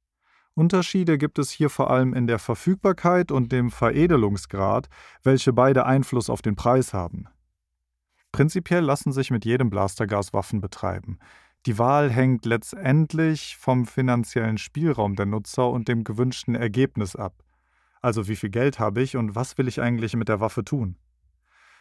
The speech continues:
Eine gewisse Menge des jeweiligen Gases wird unter Druck in kleinen, meist zylindrischen Kammern,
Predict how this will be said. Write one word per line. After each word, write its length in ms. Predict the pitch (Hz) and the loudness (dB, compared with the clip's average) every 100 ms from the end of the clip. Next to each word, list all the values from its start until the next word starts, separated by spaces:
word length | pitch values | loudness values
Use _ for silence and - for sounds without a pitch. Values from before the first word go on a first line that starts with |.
| _ | _
Eine 180 | - 135 | 0 2
gewisse 320 | 135 165 - | 2 0 2
Menge 320 | 139 127 151 117 | 4 4 4 2
des 160 | 101 | -2
jeweiligen 480 | 117 104 110 107 104 | -2 0 0 0 -2
Gases 420 | 101 107 110 101 | -2 -2 -2 -6
wird 140 | 120 123 | -6 -4
unter 220 | 113 113 | -2 0
Druck 260 | 117 127 | 0 0
in 140 | 123 104 | -2 -2
kleinen, 520 | - 117 123 127 113 | 0 2 4 2 0
meist 440 | 107 107 101 - | 0 -2 -4 -8
zylindrischen 640 | - 110 117 123 113 - 110 | -4 0 0 0 -2 -2 -4
Kammern, 480 | - 127 113 92 | 0 0 2 -2